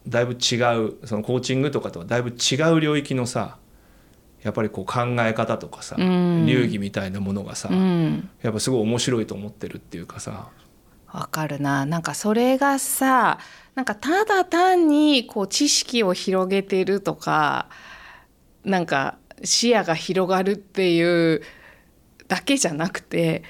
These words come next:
Speaker 2: 結構ガチでやってるから、
Speaker 1: うん。
Speaker 2: なんか本当にこれどうしたらどうなるのかなっていう、なんかそこへのこう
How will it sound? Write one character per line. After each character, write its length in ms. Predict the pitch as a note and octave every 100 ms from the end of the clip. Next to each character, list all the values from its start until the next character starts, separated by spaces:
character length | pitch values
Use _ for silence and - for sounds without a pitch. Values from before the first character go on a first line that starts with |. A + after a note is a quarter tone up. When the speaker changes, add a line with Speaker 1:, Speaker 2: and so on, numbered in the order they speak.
| - - - -
Speaker 2:
結 200 | D4+ E4
構 400 | - F#3+ E3+ - -
ガ 160 | A#3
チ 120 | - F4+
で 140 | A#3
や 140 | D3+
っ 20 | F3
て 200 | - F#3+
る 120 | G3+
か 160 | F#3
ら、 300 | D#3 D#3 D#3 C#3
Speaker 1:
う 20 |
ん。 360 | C3+ A#2+ G#2+
Speaker 2:
な 80 | C4
ん 20 |
か 80 | C4+
本 320 | - C4 F4+
当 140 | F#4 F#4+
に 120 | F#4
こ 140 | F4+
れ 100 | E4+
ど 240 | B3+ C#4+ E4
う 80 | F4
し 80 |
た 140 | - C4+
ら 140 | G3
ど 180 | E3 G3
う 100 | G#3
な 140 | G3
る 80 | F#3
の 140 | D#3+ C#3+
か 120 | E3
な 180 | D#3+ E3
っ 60 |
て 340 | - - - E3
い 100 | C#3
う、 500 | C3+ C#3 E3 D#3 D3 - - - -
な 120 | C4
ん 20 |
か 100 | C4
そ 160 | - A#3+
こ 320 | A#3+ D4+ D#4
へ 100 | D#4+
の 220 | D4 F3+
こ 420 | D#3+ E3+ D3+ D#3
う 60 | -